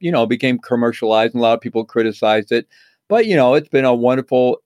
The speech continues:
added value, and it has its more commercial qualities to it. But underlying that, most people stay in yoga long enough, they get into the spiritual teachings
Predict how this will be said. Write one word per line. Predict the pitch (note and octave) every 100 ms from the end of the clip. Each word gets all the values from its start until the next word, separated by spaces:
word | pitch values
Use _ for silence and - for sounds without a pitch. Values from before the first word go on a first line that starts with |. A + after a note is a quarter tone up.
| -
added | C3 B2 A2+
value, | A#2+ B2 C#3 C3+
and | D#3+ D#3
it | G#3+
has | F#3 D#3 D3+
its | D3+
more | B2 B2+
commercial | - C3+ B2 B2 C3 B2 A#2+
qualities | - A#2 A#2+ B2 A#2+
to | D3+
it. | D#3 D3
But | C#3+ C#3+ _ _ _
underlying | E3 F#3+ D#3+ D3 D3
that, | D3 C#3+
most | D#3 F3+
people | F3+ F3+ D3
stay | - C#3+
in | C3+
yoga | C3 C3
long | B2 B2 C3+
enough, | B2 A2+ A2
they | A#2
get | B2 B2
into | A#2 A2+
the | A2
spiritual | - A#2+ A2+ G#2+
teachings | - C#3+ - A#2 G#2+